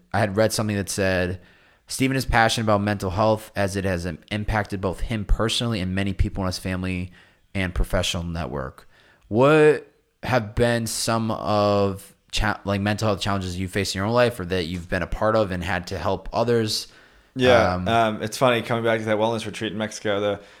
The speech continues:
Speaker 2: founder of mine spoke there. There was, like, a distinguished speaker series thing, and they had, like, six different people speak for fifteen minutes, and, like, every one of them was awesome. He's, um, psychiatrist. I always confuse psychiatrist and psychologist, but from India, s-,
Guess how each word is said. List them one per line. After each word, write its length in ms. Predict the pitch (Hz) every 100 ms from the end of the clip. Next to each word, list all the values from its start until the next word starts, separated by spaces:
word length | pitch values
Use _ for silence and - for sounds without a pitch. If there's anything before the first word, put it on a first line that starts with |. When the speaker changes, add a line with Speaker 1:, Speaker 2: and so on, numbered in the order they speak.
| -
Speaker 2:
founder 240 | 127 127
of 60 | 110
mine 220 | 107 101
spoke 340 | - 117 113
there. 240 | 104 87 80
There 120 | 110
was, 100 | 107
like, 80 | 104
a 40 |
distinguished 560 | 92 104 - 117 110 107
speaker 300 | - 110 117
series 400 | 113 123 127 123
thing, 300 | - 135 139
and 100 | 113
they 80 | 107
had, 160 | 104
like, 220 | 104 101 -
six 220 | 110 107
different 220 | 104 98
people 200 | 110 107
speak 300 | 101 - 107
for 100 | -
fifteen 400 | 98 107 - 107
minutes, 300 | 101 101 120
and, 80 | 101
like, 140 | 98 - - - _ 156
every 220 | 156 151
one 100 | 131
of 60 | 123
them 100 | 110
was 100 | 107
awesome. 680 | 107 110 - 110 107 104 - - _
He's, 640 | - 139 139 120 117 104 117
um, 600 | 113 110 104 104 87 - _ _ - - - -
psychiatrist. 1040 | - - - - 107 117 120 127 127 131 -
I 180 | 113 113
always 320 | 117 113 110
confuse 360 | - 104 107 104
psychiatrist 520 | 107 107 104 107 107
and 60 |
psychologist, 500 | 101 98 101 104 113
but 180 | 104 95 - -
from 120 | -
India, 340 | 127 127 123 117
s-, 260 | 113 -